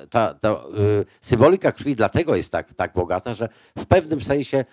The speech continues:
to jest główna obsesja ludzkości, jak się, jak się spogląda, no, no właśnie historycznie. E, poczynając od tych czasów, e, paleolitycznych, tak, tego, co, co, co się interpretuje jako,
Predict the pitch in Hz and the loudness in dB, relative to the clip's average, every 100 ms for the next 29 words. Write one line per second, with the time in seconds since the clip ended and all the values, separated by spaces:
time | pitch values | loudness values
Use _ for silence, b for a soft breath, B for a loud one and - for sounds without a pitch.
0 | b - 123 104 85 120 170 147 117 - | b -2 0 0 4 6 6 4 0 0
1 | 120 120 - 107 98 78 90 87 - 117 | 0 0 0 -2 -2 -4 -4 -4 -2 -2
2 | 110 - 92 - 95 - b b - 95 | -2 -2 -4 -4 -8 -8 b b -2 0
3 | - 104 76 - 110 98 107 107 98 98 | 0 -4 -4 -4 0 2 4 4 2 2
4 | 110 104 98 98 101 - - 95 92 80 | 0 -2 -4 -2 -2 -6 -12 -8 -4 -4
5 | 76 - 69 b b b b b 92 101 | -6 -10 -14 b b b b b -6 -4
6 | 98 170 180 151 135 139 123 110 110 104 | 0 2 2 0 0 0 0 -2 -4 -4
7 | 92 - 101 95 95 85 85 92 87 85 | -6 -4 -2 -2 -4 -8 -4 -2 -2 -2
8 | - 107 117 101 98 - 92 - 85 82 | -2 0 2 2 0 -2 -6 -6 -10 -10
9 | 78 95 - 98 98 95 b b b 117 | -8 -10 -8 -8 -4 -6 b b b -8
10 | 104 - 113 98 - 107 117 107 117 104 | -8 -2 -2 -2 -6 -8 -8 -6 -4 -2
11 | 98 101 120 107 92 90 87 92 90 | -2 -4 -6 -4 -4 -4 -6 -4 -4